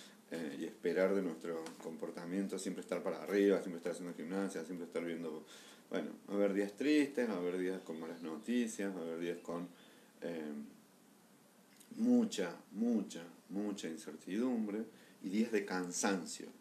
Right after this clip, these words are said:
y días de cansancio. Entonces, para los estudiantes, que son pibas, son pibes de veinte y pico de años, ¿no? Eh, quizás esta sea su primera crisis nacional,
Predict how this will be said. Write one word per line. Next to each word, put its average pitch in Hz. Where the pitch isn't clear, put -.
y 87
días 95
de 92
cansancio. 80
Entonces, 92
para 87
los 87
estudiantes, 110
que -
son 87
pibas, 104
son 82
pibes 98
de 80
veinte 82
y -
pico 92
de 92
años, 104
¿no? 101
Eh, 80
quizás 107
esta 110
sea 101
su 98
primera 98
crisis 104
nacional, 90